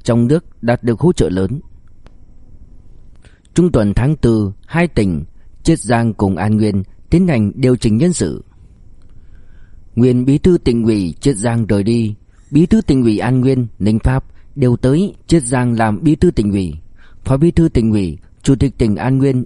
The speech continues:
Ứng Đồng Lưu làm Bí thư Thị ủy An Nguyên, Phó Chủ tịch Thường trực tỉnh Tân Hạo Nhiên làm Phó Bí thư Tỉnh ủy, quyền Chủ tịch tỉnh, Thường vụ Tỉnh ủy, Phó Chủ tịch tỉnh Nhâm Vi Phong làm Phó Chủ tịch Thường trực.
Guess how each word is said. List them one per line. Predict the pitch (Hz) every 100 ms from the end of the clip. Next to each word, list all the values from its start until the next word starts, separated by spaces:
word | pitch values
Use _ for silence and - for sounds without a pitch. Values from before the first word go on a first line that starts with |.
| -
Ứng | 131
Đồng | 160 120
Lưu | 113 113 101 - _ -
làm | 110 123
Bí | 165
thư | 202 190
Thị | - 143
ủy | 123 101
An | 107 123
Nguyên, | 120 117 110 - - - - - -
Phó | 190
Chủ | - 143
tịch | 131 110
Thường | 143 135
trực | 123 131 -
tỉnh | 127 104 90
Tân | - 117
Hạo | 113
Nhiên | 113 139 131 117 - -
làm | 107 110
Phó | 104 131
Bí | 165
thư | - 180
Tỉnh | - 110
ủy, | 104 92 71 - - -
quyền | 131 135
Chủ | 127 120
tịch | 117
tỉnh, | - 98 80 - - - - -
Thường | 147 147
vụ | 147
Tỉnh | - 131
ủy, | 120 107 87 -
Phó | - 190
Chủ | 147
tịch | 120 110
tỉnh | - 98 98
Nhâm | 127
Vi | 127 127
Phong | 127 120 117 - - -
làm | 117 117
Phó | 175
Chủ | 202 135
tịch | - 104
Thường | 113 107
trực. | 101